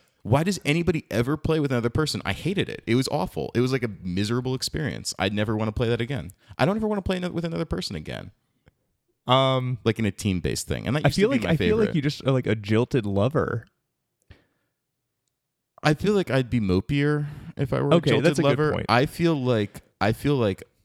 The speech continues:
Speaker 1: election level irate, where I'm just like,
Speaker 2: <laughs>
Speaker 1: "How could, how could somebody
Speaker 2: That's
Speaker 1: do
Speaker 2: a, that's a
Speaker 1: this?"
Speaker 2: roughly equivalent event.
Speaker 1: Yeah.
Speaker 2: <laughs> Definitely.
Speaker 1: How could,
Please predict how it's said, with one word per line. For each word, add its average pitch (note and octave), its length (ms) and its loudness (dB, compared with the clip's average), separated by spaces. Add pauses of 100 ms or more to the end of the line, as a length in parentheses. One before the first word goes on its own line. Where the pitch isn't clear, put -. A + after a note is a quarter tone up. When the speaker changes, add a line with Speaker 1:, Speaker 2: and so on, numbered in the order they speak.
(520)
Speaker 1:
election G2 720 0
level G2+ 380 0
irate, G#2 560 0
where F#2+ 140 0
I'm F#2+ 140 0
just - 220 0
like, G#2 160 4
Speaker 2:
<laughs> - 220 -8
Speaker 1:
"How F#2+ 120 4
could, A2 360 0
how F2+ 160 0
could A#2 180 0
somebody A#2+ 400 2
Speaker 2:
That's F#3 220 4
Speaker 1:
do - 80 4
Speaker 2:
a, - 20 4
that's A#2 240 4
a G3+ 60 6
Speaker 1:
this?" C#3 80 4
Speaker 2:
roughly B2+ 300 4
equivalent F#2+ 480 2
event. F#2 340 2 (280)
Speaker 1:
Yeah. - 60 -2 (120)
Speaker 2:
<laughs> - 140 -20
Definitely. A2 640 -2 (400)
Speaker 1:
How C#3 280 4
could, D#3 280 2